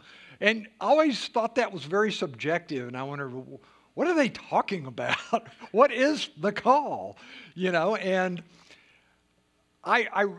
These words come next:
was able to read this book by Os Guinness that kinda, like, laid it out for me, and I was gonna share just a little bit with you. He wrote this book called, believe it or not, The Call.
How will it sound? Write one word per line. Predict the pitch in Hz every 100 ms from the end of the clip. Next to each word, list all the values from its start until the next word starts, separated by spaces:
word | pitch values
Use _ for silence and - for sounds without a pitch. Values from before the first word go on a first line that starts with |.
| 196
was | 190 208
able | 269 294 240
to | 196
read | 160 196 269 185
this | 175 131
book | 123 98 170 233 131 - - - _ 143
by | 151 139 -
Os | 170 220 240 147
Guinness | 120 160 190 147 -
that | 165
kinda, | 160 220 214
like, | 160 160 151
laid | 143 170 190
it | 156
out | 151 170 170 -
for | 156 139
me, | 139 139
and |
I | 139
was | 135
gonna | 156 127
share | - 170 160
just | 143 139
a | 139
little | 143 151
bit | 139 131 - - - -
with | 151 180 151
you. | 135 135 - - - - -
He | 196
wrote | 196 208 220
this | 214 -
book | 143 233 226
called, | 175 170 220 214 - -
believe | 135 175 185
it |
or | 185
not, | 151 202 - 175
The | 349
Call. | 311 320 339 294 170 98